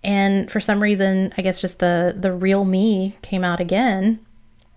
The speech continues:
And I shared some of that same, you know, dark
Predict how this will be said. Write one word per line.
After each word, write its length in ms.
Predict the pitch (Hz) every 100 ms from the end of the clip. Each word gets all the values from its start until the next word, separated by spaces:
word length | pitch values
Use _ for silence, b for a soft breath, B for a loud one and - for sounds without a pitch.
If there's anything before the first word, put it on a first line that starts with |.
| - - - - -
And 120 | 202
I 120 | 185 180
shared 540 | - 180 175 175 175
some 140 | 185
of 100 | 185
that 200 | 175 - -
same, 520 | 180 180 175 180 -
you 100 | 202
know, 140 | 185 170
dark 480 | 170 170 170 -